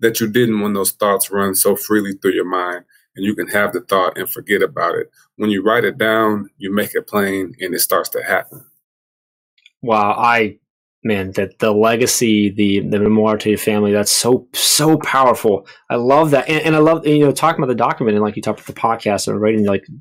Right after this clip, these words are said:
Speaker 2: somewhere down the line, you're gonna have a whole lot of content that you could potentially put into something. Two, two
Speaker 1: Yeah.
Speaker 2: questions. One, one serious, one somewhat serious, but more logistical,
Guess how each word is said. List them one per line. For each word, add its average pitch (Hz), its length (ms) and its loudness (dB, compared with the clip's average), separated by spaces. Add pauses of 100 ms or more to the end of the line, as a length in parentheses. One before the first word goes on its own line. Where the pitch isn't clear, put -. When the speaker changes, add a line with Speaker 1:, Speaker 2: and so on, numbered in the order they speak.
(140)
Speaker 2:
somewhere 117 280 -2
down 135 100 0
the 117 60 0
line, 117 220 0
you're 107 80 0
gonna 120 120 0
have 110 340 -2 (220)
a 104 120 4
whole 175 300 2
lot 123 140 4
of 113 80 -2
content 131 460 0
that - 100 -2
you 107 60 -4
could - 80 -14
potentially 110 340 -2
put 110 160 0
into 113 180 4
something. - 340 0 (600)
Two, 214 320 6
two - 160 2
Speaker 1:
Yeah. 233 60 2
Speaker 2:
questions. 147 420 0
One, 190 520 2 (1400)
one 139 300 2
serious, 143 520 4
one 143 420 2 (340)
somewhat - 640 0
serious, 156 260 4
but 151 60 -4
more 151 160 2
logistical, 135 680 2